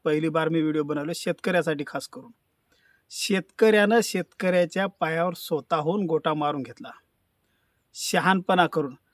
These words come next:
तुमच्या काय बापात चाललं होतं का व्हिडिओ बनवता? अरे बनवा तर शेतकऱ्याच्या हितासाठी बनवा.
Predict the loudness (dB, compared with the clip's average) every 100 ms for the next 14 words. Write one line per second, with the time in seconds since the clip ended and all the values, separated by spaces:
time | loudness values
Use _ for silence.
0 | _ _ -6 -2 2 2 2 2 2 0
1 | 2 0 2 0 0 -6 -10 -18 _ _
2 | _ -4 -2 0 2 4 4 2 2 0
3 | -2 -12 _ _ _ 0 2 2 2 2
4 | 2 0 -2 -4 -4 -4 -2 0 -2 -2
5 | -2 -2 -2 -2 -2 -4